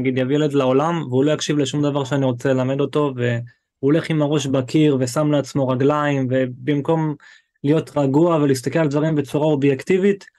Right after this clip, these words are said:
פשוט נכנס עם הראש בקיר ולא מבין למה הוא אף פעם לא מצליח לעבור. וכאילו, אני מאוד מצטער על מי שהייתי, כאילו חבל שאני לא יכול עכשיו לבוא ולעשות משהו, אבל אני יודע שגם אם עכשיו הייתי חוזר בזמן ומדבר עם עצמי,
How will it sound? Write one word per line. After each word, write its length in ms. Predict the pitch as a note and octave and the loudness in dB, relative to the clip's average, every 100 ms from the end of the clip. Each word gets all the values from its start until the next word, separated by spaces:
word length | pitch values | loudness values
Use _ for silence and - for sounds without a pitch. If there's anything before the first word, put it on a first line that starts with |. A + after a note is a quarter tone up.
| _ _ | _ _
פשוט 320 | - D3+ F#3 | -4 -2 -2
נכנס 600 | F3 - F3+ F3+ - - - | -2 0 -2 -2 -8 -14 -6
עם 180 | E3 D#3 | -2 0
הראש 260 | D#3+ E3+ | 0 0
בקיר 380 | D#3 D#3 F3+ F3 | 0 -2 2 2
ולא 160 | D#3 E3 | 2 2
מבין 260 | E3 E3 | 2 2
למה 200 | E3 E3+ | 2 2
הוא 220 | D#3 C#3 D3+ | 0 0 -2
אף 60 | |
פעם 180 | C#3+ E3 | 0 0
לא 60 | D#3 | 0
מצליח 380 | D3 E3 D3+ | -2 -2 0
לעבור. 480 | D3 C3+ B2+ C3 A#2+ A#2+ _ _ _ - _ _ _ _ | 2 2 0 0 -2 -10 _ _ _ -20 _ _ _ _
וכאילו, 840 | C3+ D3 C3+ F3 F3+ F#3+ G3 F#3+ E3 - E3+ E3+ | -2 0 0 0 2 2 2 2 -2 -8 -14 -6
אני 140 | D3+ D3+ | -2 2
מאוד 220 | D#3+ F#3+ | 2 2
מצטער 440 | G#3+ - D#3 C3+ | -2 -2 0 2
על 80 | B2+ | 2
מי 140 | B2 | 0
שהייתי, 560 | A#2+ B2 A#2 A#2 A#2+ A#2 A#2+ | -2 -2 -2 -4 -8 -10 -8
כאילו 200 | - C3 | -6 -4
חבל 240 | C3 D3 | -2 -2
שאני 180 | D#3 E3+ | -2 -2
לא 60 | D3+ | -2
יכול 200 | B2+ C3 | -2 -2
עכשיו 240 | B2+ D3 B2 B2 C3 - | -2 -2 -2 -2 -4 -4
לבוא 340 | C#3 B2 C#3 | -4 -2 0
ולעשות 280 | C#3 C3+ D3+ | -2 -2 -2
משהו, 240 | D#3+ D3+ C#3+ | -2 -2 -2
אבל 100 | C#3 | -2
אני 80 | |
יודע 140 | D3 E3 | -2 -2
שגם 220 | D#3+ D#3 | -2 -2
אם 80 | D#3 | -2
עכשיו 260 | C#3 E3 D3 | -2 0 0
הייתי 180 | D3+ | 0
חוזר 280 | D3 C3+ D3 | -2 -2 -2
בזמן 360 | C3+ B2+ C#3+ D3 | -2 0 0 0
ומדבר 380 | C3 B2 A#2+ D3 | 0 0 0 0
עם 160 | D#3+ E3 | 0 -2
עצמי, 340 | - E3+ | -2 -2